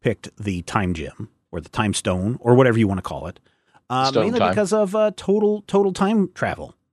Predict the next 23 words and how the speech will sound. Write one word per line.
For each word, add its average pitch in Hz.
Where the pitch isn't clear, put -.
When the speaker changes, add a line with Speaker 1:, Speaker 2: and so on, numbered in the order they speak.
Speaker 1:
I 101
wanna 175
be 180
able 185
to 139
do 131
that. -
Go 143
back 117
and 101
fix -
something, 185
see 131
an 107
outcome 143
of 135
something 151
that's 117
coming 151
up 143
in 139
the 107
future, 185